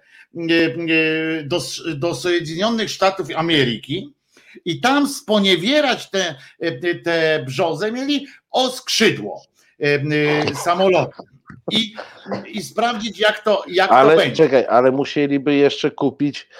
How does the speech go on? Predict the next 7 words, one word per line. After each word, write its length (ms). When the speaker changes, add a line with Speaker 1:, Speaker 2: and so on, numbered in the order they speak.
Speaker 2:
e, 480
samolot, 800
e, 240
tu, 420
e, 20
Speaker 1:
On 140
już 80